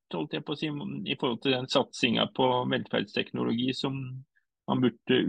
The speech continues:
utfordre helt fra toppen, og ikke, som ikke, som ikke kommunene er s-,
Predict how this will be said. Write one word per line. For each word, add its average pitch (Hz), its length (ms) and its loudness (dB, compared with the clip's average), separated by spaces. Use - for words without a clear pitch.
utfordre 117 720 0
helt 117 320 -4
fra 120 160 -2
toppen, 156 400 -2
og 147 160 2
ikke, 117 340 -2
som 135 80 6
ikke, - 240 0
som 135 160 2
ikke 131 240 0
kommunene 127 540 6
er - 20 2
s-, - 300 -10